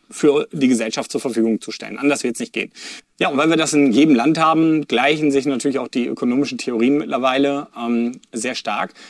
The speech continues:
Und nichtsdestotrotz sehen wir, dass die Negativeffekte größer werden. Und jetzt mal weg von unserer privilegierten Sichtweise hier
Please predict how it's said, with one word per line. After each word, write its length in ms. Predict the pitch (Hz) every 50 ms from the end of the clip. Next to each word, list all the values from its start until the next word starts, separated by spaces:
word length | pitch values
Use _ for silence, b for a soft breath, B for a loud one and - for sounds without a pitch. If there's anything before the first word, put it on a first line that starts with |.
| B B B
Und 140 | - 127 131
nichtsdestotrotz 680 | 139 139 - 156 143 - 147 - - 127 131 - -
sehen 240 | - 113 127 139 139
wir, 220 | 139 143 135 135
dass 220 | 113 104 127 117 -
die 60 | 143
Negativeffekte 760 | 127 127 135 147 - - - - 127 110 - 120 - - 113
größer 280 | 101 107 123 147 151 135
werden. 280 | 135 139 139 143 147
Und 200 | - 127 117 117
jetzt 220 | - 131 120 - -
mal 160 | 123 117 110
weg 220 | 120 139 143 -
von 120 | - 131 -
unserer 240 | - 147 139 143 135
privilegierten 640 | - - 123 120 120 123 117 117 123 139 - 107
Sichtweise 440 | 113 123 127 - - 127 120 107 113
hier 280 | 101 120 127 135 143